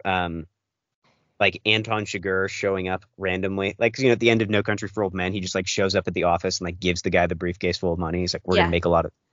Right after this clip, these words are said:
Speaker 1: uh, someone made a joke about Anton Chigurh doing that to Doug, and I was like, "Honestly, that's kind of what did happen if you
Speaker 2: Yes.
Speaker 1: read the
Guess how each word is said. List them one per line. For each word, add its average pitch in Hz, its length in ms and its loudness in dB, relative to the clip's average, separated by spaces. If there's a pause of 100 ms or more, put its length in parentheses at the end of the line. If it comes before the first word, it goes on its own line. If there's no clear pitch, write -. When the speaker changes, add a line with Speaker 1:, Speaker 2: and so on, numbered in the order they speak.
(420)
Speaker 1:
uh, 113 240 8
someone 156 300 6
made 131 140 10
a 113 80 6
joke 110 320 4
about 101 240 2
Anton 101 300 0
Chigurh 98 380 -2
doing 95 260 0
that 95 160 -2
to 95 60 -6
Doug, 90 340 -2
and 110 80 -4
I - 20 0
was 110 80 -2
like, 104 160 -2
"Honestly, 269 520 2 (600)
that's 170 200 6
kind 233 280 4
of 233 60 -2
what 196 280 2
did 160 240 2
happen 110 460 -2
if - 160 -10
you 147 100 -2
Speaker 2:
Yes. 175 80 4
Speaker 1:
read 143 160 -2 (120)
the 127 140 2